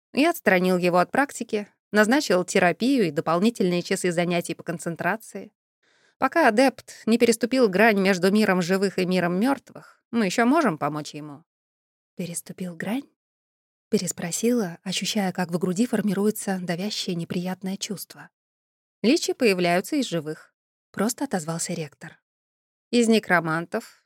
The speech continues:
не способных обуздать собственные эмоции и дар. В конечном счёте магия смерти полностью завладевает ими, меняет под себя. Но у Коуэлла ещё есть шанс». Я сглотнула и потянулась за тростью.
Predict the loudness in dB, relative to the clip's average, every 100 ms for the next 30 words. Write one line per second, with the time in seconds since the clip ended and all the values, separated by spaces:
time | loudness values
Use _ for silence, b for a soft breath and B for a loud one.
0 | -4 0 0 0 0 2 4 2 2 -2
1 | 0 0 0 -4 -4 -2 0 2 0 -4
2 | -6 -6 -8 -6 -6 -6 -10 -10 -12 -14
3 | _ _ _ _ _ _ _ -2 0 2
4 | 0 -2 0 0 0 0 2 4 2 2
5 | 0 2 0 2 2 2 0 0 2 2
6 | 4 4 4 2 0 -4 -10 -14 _ _
7 | -2 2 4 4 2 0 -6 -4 -4 -6
8 | -10 _ _ _ _ _ _ 0 2 2
9 | 0 2 4 6 4 2 0 -2 -2 -4
10 | -4 -6 -8 -10 -8 -8 -12 -20 _ _
11 | _ _ _ _ _ _ _ _ -10 -8
12 | -10 -6 -2 4 4 4 2 0 0 2
13 | 0 0 -2 -4 -8 -12 -18 -20